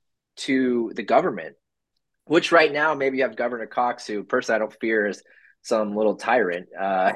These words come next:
<laughs> when he's a hundred thirty pounds. But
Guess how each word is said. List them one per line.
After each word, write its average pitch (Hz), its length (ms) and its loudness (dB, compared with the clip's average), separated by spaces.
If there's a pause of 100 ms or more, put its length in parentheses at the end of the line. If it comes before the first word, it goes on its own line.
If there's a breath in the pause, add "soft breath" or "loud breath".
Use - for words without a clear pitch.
(120)
<laughs> 208 140 0
when - 360 2
he's 127 160 0
a 113 80 2
hundred 113 280 -2
thirty 104 200 -4
pounds. 98 600 -4 (440 soft breath)
But 147 360 6